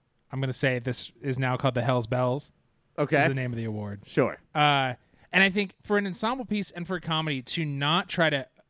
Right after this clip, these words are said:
Speaker 1: chew the scenery, to not try to one up your,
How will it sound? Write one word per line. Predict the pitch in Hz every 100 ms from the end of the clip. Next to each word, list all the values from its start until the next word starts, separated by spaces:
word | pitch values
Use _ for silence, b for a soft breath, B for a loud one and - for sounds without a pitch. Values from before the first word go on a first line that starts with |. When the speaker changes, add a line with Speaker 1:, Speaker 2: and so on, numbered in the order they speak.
| _ _ _
Speaker 1:
chew | - 208 185
the | 165
scenery, | 160 151 143 139
to | 143
not | 156
try | - 156
to | 143 127
one | 135 143 143
up | 151
your, | 147 135 127